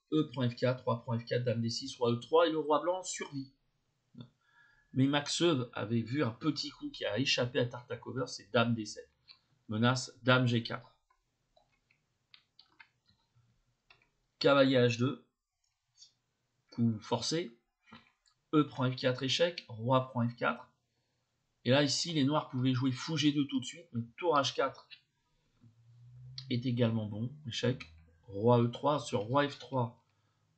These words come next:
on joue fou G deux échec, roi prend, dame H trois, roi G un, dame prend, roi F un,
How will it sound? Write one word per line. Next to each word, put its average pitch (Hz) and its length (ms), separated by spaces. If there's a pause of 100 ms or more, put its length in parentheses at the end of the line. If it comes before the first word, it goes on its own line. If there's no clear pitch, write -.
on 110 100
joue 101 160
fou 208 240
G 196 200
deux 160 120
échec, 127 360
roi 147 260
prend, 110 200
dame 156 260
H 147 160
trois, 104 240 (120)
roi 131 140
G 127 180
un, 104 80
dame 117 280
prend, 160 200
roi 127 220
F 117 160
un, 135 180